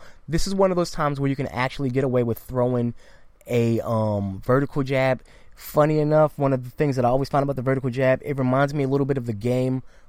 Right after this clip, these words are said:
Rock'em Sock'em Robots, but it, the vertical jab is actually pretty, um, legit.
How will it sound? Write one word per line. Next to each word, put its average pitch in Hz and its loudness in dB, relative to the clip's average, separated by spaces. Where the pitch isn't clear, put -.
Rock'em 131 0
Sock'em 131 0
Robots, 139 2
but 127 4
it, 156 2
the 139 -2
vertical 131 -2
jab 120 0
is 110 -8
actually 120 -2
pretty, 120 0
um, 104 -4
legit. 110 -2